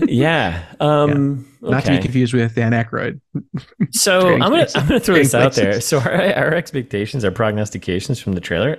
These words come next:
Speaker 1: uh, we
Speaker 2: Mm-hmm.
Speaker 1: actually, I think we, we came really close.
Speaker 2: Pretty close, yeah.
Speaker 1: I mean,
Speaker 2: <laughs>
Speaker 1: we're like, I, I think we said, we're like, we hope it goes, like, kinda super dark and gets really weird and gets, turns into a
Speaker 2: Mm-hmm.
Speaker 1: psychological thriller.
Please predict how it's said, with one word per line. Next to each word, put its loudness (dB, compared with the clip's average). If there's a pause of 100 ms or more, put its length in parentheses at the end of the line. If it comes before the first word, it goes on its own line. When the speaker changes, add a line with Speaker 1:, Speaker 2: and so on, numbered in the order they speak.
(120)
Speaker 1:
uh, -10 (140)
we 2
Speaker 2:
Mm-hmm. 2
Speaker 1:
actually, 0
I -4
think -8
we, 2 (180)
we 0
came 0
really 0
close. -4
Speaker 2:
Pretty 0
close, 0
yeah. -2 (320)
Speaker 1:
I 0
mean, 4
Speaker 2:
<laughs> -
Speaker 1:
we're 6
like, 2
I, 0 (180)
I 0
think -2
we 2
said, 0
we're 2
like, 0
we 0
hope -2
it 0
goes, 0
like, -2 (500)
kinda 0
super -2
dark 0
and -2
gets -2
really 0
weird 0
and 0
gets, -4
turns 0
into 2
a 4
Speaker 2:
Mm-hmm. 4
Speaker 1:
psychological 0
thriller. 0